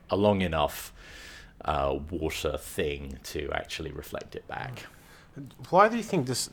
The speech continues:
Speaker 2: this wasn't discovered earlier? Is it people just didn't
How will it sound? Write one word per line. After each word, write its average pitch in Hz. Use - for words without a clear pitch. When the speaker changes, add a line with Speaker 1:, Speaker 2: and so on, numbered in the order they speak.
Speaker 2:
this 123
wasn't 110
discovered 92
earlier? 98
Is 107
it -
people 113
just -
didn't 104